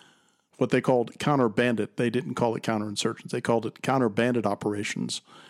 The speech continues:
in all of their occupied countries. And reprisals were part of that. And all the reprisals did, in the end, when one examines the evidence, is stiffen the spine of the resistance and increase the numbers of those who participated in those,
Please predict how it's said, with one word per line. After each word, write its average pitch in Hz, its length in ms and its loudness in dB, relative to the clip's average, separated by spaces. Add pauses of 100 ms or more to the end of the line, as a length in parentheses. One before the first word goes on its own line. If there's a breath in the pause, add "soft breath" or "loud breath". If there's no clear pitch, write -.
(160 loud breath)
in 117 120 0
all 117 200 4
of 107 80 0
their 104 160 4
occupied 107 440 -2
countries. 123 460 -2 (380 loud breath)
And 143 240 4
reprisals 135 760 2
were 113 240 2
part 151 320 0
of 120 100 0
that. 104 300 -2
And 123 180 2 (140)
all 165 260 2
the 156 100 4
reprisals 110 680 0
did, 110 360 -2 (540 soft breath)
in 147 160 4
the 120 180 6
end, 117 200 4
when 110 240 2
one 117 140 4
examines 110 480 2
the 110 120 2
evidence, 107 480 -2 (380 loud breath)
is 117 200 2
stiffen 143 360 2
the 120 80 2
spine 135 300 2
of 131 80 0
the 127 100 4
resistance 135 720 0 (380 loud breath)
and 127 200 0
increase 143 600 0
the 120 140 0
numbers 120 460 2 (120)
of 123 300 0
those 113 300 2
who 113 100 -4
participated 107 760 -2
in 104 140 -2
those, 107 340 -4